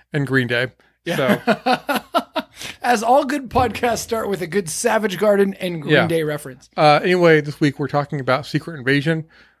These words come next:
Speaker 1: We're talking about the first three episodes. Technically, the fourth one will be out by the time this episode comes out, but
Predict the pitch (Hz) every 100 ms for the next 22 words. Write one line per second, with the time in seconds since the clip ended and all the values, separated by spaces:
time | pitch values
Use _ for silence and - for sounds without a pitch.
0 | _ - 151 139 151 131 147 135 139 127
1 | - - 151 165 165 - 170 165 156 -
2 | _ _ - 170 151 156 156 143 - 151
3 | 151 139 135 127 - 135 156 156 151 135
4 | 131 - 160 139 143 143 143 - _ 131
5 | 123 131